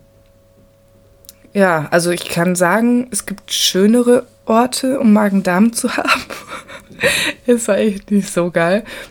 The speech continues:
Und vor allem habe ich davor noch richtig dafür gekämpft, dass wir eine Dschungelwanderung machen können und auch da übernachten können. Und dann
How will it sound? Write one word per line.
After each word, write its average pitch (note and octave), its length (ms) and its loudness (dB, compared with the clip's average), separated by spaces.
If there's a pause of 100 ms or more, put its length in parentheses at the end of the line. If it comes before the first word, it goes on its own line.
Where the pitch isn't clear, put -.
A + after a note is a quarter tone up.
(180)
Und G3+ 100 0
vor G#3 160 0
allem A3 240 4
habe G#3 120 4
ich G3+ 60 0
davor G#3+ 280 0
noch G#3 180 2
richtig - 220 -6
dafür F#3 260 -6
gekämpft, G#3 500 -2
dass - 180 -2
wir F#3 80 0
eine F3 140 -2
Dschungelwanderung E3+ 640 2
machen E3 260 -4
können F3 260 -2
und F3 240 -4
auch D#3 120 -4
da F3 220 0
übernachten E3 520 -4
können. E3+ 320 -4 (720)
Und G3 140 2
dann G#3 460 2